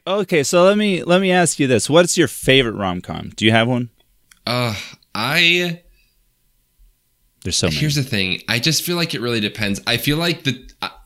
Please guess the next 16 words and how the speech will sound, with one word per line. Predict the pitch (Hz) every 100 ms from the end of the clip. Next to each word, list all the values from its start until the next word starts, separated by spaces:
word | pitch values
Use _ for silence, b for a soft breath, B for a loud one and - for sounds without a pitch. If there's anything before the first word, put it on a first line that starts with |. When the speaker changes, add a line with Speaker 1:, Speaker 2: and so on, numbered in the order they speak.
| _
Speaker 2:
it's | 127 127
complicated | - - 110 127 123 131 135 127
and | 104
something's | 110 101 104 95
gotta | 92 95
give | 87 90 101
are | 101 101
the | 98
ones | 95 98
that | 92
I |
probably | 95 - 98 92
watch | 85 87 90 -
the | 90
most. | 76 67 - - - -
Speaker 1:
Hmm. | 139